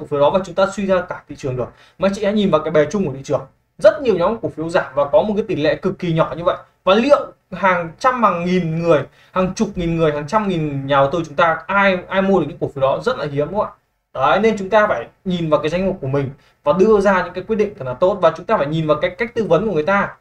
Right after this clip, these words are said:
điểm mua, điểm bán có rõ ràng hay không, đúng không ạ? Hay là người ta cứ nói vu vơ và người ta cứ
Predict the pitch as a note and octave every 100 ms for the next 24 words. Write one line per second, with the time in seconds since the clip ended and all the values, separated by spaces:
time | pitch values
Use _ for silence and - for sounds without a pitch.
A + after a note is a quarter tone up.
0 | _ G3+ C#3 D3 G3+ D#3+ B2+ B2+ E3+ F#3
1 | G3+ F#3+ D#3 E3 F#3+ F3+ - _ D3+ G#3
2 | - - _ _ A3+ G#3+ F3+ G3 G3+ G#3
3 | F3+ F#3+ A3 G3 A3 C#3+ - _ _ -
4 | F3 E3 D#3+ D#3+ F#3 A3+